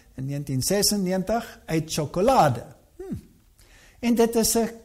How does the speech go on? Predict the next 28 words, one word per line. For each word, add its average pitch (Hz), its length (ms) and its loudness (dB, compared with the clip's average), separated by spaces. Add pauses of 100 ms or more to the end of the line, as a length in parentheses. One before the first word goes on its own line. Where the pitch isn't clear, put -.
(140)
cannabinoïd. 247 1120 2 (320)
Met 170 180 -10
ander 226 200 -2
woorde, 226 460 -2
hy 226 300 -2 (180)
boot 208 340 -4 (600)
cannabis 185 640 2
na. 107 160 -8 (1200)
So - 300 -2
met 147 200 0
ander 196 260 -2
woorde, 156 280 2
as 170 180 0
jy 156 380 2
verslaaf 185 560 2
is 208 180 -2
aan 175 120 -2
sjokolade, 180 640 -2
dan 214 200 -2
weet 254 220 -6
jy 254 80 -4
nou 262 200 -2
hoekom 220 440 -2
jy 196 160 -2
verslaaf 220 520 -4
is 220 220 -6
aan 247 180 -4
sjokolade. 208 840 0